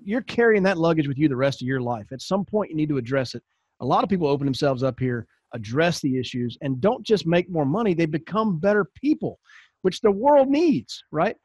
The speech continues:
Uh, and that's, that's exciting. So I'm looking forward to, uh, to where you're going with,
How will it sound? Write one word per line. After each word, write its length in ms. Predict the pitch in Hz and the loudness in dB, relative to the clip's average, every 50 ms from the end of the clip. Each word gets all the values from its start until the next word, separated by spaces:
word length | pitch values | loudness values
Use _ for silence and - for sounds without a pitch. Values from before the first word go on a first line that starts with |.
| _ _ _ _ _ - | _ _ _ _ _ -2
Uh, 300 | 160 147 143 139 139 143 | 0 2 4 2 2 0
and 140 | 165 151 160 | 0 2 2
that's, 260 | 180 175 - - - _ | 0 0 -2 -12 -8 _
that's 160 | 175 175 - | -2 0 0
exciting. 400 | 156 131 - 156 139 127 120 117 | -2 -4 -2 0 0 0 0 -2
So 260 | - - 135 131 131 - | -2 -2 0 0 0 -2
I'm 200 | - 147 156 160 | -2 0 2 2
looking 240 | 165 165 156 156 120 | 2 2 2 0 -2
forward 300 | - 160 156 156 139 113 | 0 2 2 2 2 2
to, 220 | - 143 139 135 | 0 0 2 2
uh, 160 | 131 127 123 120 - _ _ _ _ _ _ _ _ _ _ _ _ _ _ | 2 0 -2 -4 -6 _ _ _ _ _ _ _ _ _ _ _ _ _ _
to 240 | - 147 135 135 - - | 0 0 0 0 -2 -6
where 280 | 131 147 143 170 185 196 | -8 0 2 4 4 4
you're 200 | 190 190 202 185 | 4 4 4 4
going 420 | 170 202 196 180 160 139 139 147 | 6 4 6 6 4 2 2 0
with, 220 | 147 151 143 123 | 0 -2 -2 -2